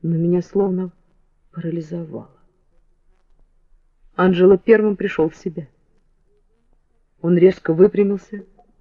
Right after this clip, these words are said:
издав вопль, похожий на крик раненого зверя, и попытался броситься за борт.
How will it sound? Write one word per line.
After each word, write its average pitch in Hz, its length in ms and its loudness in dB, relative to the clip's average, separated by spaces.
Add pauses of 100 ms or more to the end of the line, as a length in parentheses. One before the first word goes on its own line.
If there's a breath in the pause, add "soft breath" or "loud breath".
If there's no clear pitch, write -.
(720)
издав 185 520 2
вопль, 175 500 0
похожий 175 520 0
на 175 120 2
крик 180 280 0
раненого 170 520 2
зверя, 160 460 2 (720)
и 156 80 -6
попытался 175 540 -2
броситься 165 500 0
за 147 240 -2
борт. - 200 -12